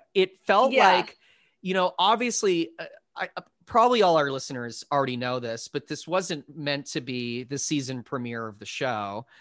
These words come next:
Speaker 1: This is
Speaker 2: Mm-hmm.
Speaker 1: the first new episode that we've gotten because the last three episodes of season four were not shot due to the pandemic.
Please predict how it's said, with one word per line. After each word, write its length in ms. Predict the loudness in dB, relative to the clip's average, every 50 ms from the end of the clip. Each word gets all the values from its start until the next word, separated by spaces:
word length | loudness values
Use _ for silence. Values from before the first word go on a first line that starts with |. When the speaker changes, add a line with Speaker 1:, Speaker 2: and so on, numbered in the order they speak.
| -20 _ _ _ _ _ _ -12
Speaker 1:
This 320 | -6 -4 -4 -2 -2 -4
is 140 | -4 -6 -4
Speaker 2:
Mm-hmm. 80 | -4
Speaker 1:
the 140 | -4 -4 -4 -6
first 480 | _ _ -6 -4 -4 -4 -4 -6 -6
new 100 | -6 -6
episode 560 | -6 -6 -8 -8 -10 -6 -4 -4 -4 -4 -4 -6
that 80 | -10
we've 260 | -10 -10 -12 -12 -10 -8
gotten 580 | -6 -4 -4 -4 -4 -6 -8 -12 -12 -12 -14 -16 _ _ _ _ _ _ _ _ _ -16 -12
because 840 | -10 -10 -10 -10 -8 -4 -2 0 0 0 0 -2 -4 -8 -12 -14 -18 _ -20 -20 _ _ _ _ -20 -20 -20 -20 -20 -18 -18 -18 -20 _ _ -4
the 100 | -2 0
last 460 | 2 2 2 2 2 0 -4 -8 -8
three 260 | -4 0 2 4 4
episodes 840 | 4 2 0 -2 -2 0 0 0 0 0 -2 -4 -6 -6 -10 -12 -12 -8 -4
of 360 | -4 -2 -2 -2 -4 -8 -12 _ _ _ _ _ _ _ _
season 440 | -10 -8 -6 -6 -4 -4 -6 -6 -8
four 560 | -8 -8 -6 -4 -2 0 0 0 0 -2 -4
were 360 | -4 -4 -4 -4 -4 -6 -8 -8
not 340 | -4 -2 -2 -2 -2 -4 -6
shot 500 | -4 0 2 4 4 2 0 -2 -8 -8
due 220 | -6 -4 -4 -4
to 340 | -6 -6 -6 -4 -4 -4 -4 -6
the 80 | -8
pandemic. 840 | -8 -8 -8 -6 -4 0 2 2 4 2 2 0 -2 -4 -8 -12 -18